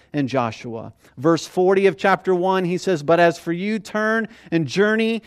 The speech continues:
into the wilderness, in the direction of the Red Sea." And that would be the wilderness of God's discipline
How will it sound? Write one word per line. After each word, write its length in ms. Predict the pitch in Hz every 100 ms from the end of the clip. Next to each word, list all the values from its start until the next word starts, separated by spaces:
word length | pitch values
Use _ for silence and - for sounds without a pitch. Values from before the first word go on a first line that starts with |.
| - -
into 640 | 202 208 - 202 190 196 - _ -
the 140 | 170
wilderness, 800 | 160 165 156 131 110 95 - - _ _ _ _
in 100 | -
the 60 | 165
direction 460 | 147 156 175 - 185
of 100 | 160
the 80 |
Red 220 | 165 160 147
Sea." 160 | 170
And 80 | 151
that 120 | 175
would 120 | 190
be 100 | 175
the 100 | 165
wilderness 640 | 143 147 196 208 220 214 -
of 120 | 180
God's 320 | 156 160 135
discipline 720 | 120 147 - 110 - 101 98